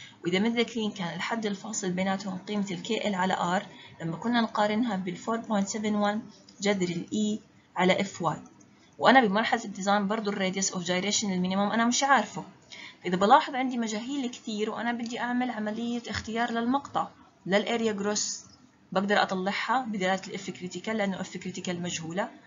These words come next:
والإف كريتيكال مربوطة بالراديوس أوف جايريشن، وبرضو أنا المقطع مش عارفه، فما راح أكون عارف قيمة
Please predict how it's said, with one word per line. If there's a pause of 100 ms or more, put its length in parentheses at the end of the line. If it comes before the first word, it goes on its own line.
(280)
والإف
كريتيكال
مربوطة
بالراديوس
أوف
جايريشن،
وبرضو
أنا
المقطع
مش
عارفه،
فما
راح
أكون
عارف
قيمة